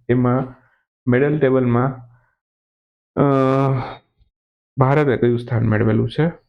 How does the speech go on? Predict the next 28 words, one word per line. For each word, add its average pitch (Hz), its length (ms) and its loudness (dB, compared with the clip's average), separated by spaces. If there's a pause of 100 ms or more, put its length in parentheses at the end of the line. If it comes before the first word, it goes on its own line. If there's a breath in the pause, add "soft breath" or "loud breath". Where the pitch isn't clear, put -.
(100)
બરાબર? 135 340 0 (920)
અહીંયા 120 500 0 (380)
મેડલ 127 240 2
ટેબલમાં 120 360 0
ભારતનો 131 400 0
ઉલ્લેખ 127 220 0
નથી 156 220 -4
કર્યો, 190 300 -2 (800)
પણ 113 100 -2
મેડલ 120 360 2
ટેબલમાં 113 380 0
ભારતે 120 380 -2
કયું 110 220 -2
સ્થાન 113 260 -10
મેળવ્યું 117 380 -2
એવો 87 140 0
ક્વેશ્ચન - 420 -14
છે. - 140 -20 (920)
ભારતનું 127 360 0
કયું 117 160 2
સ્થાન 117 340 -2
છે? 143 200 -2 (520)
તો - 80 -10
ભારતનું 131 480 0
સ્થાન 117 320 0
છે 131 360 -2 (240)
બીજું. 104 300 0 (800)
આજના 131 460 0